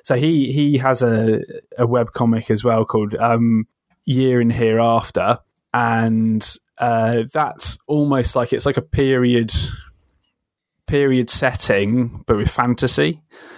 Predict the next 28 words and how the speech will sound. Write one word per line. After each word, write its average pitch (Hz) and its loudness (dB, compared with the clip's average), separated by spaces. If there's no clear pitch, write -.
And, 113 0
you 135 2
know, 123 2
it 113 2
just, - -2
it - -4
felt 135 -2
totally 123 0
right 120 0
for 127 -2
what 120 0
I 117 0
was 117 0
trying 123 2
to 117 2
do 123 0
with 110 2
Victorians 117 0
and 110 2
aliens, 110 -2
basically. 104 -8
Um, 107 -2
'cause 123 -2
it 135 0
was, 127 -2
it 135 -4
was 131 0
really 127 -2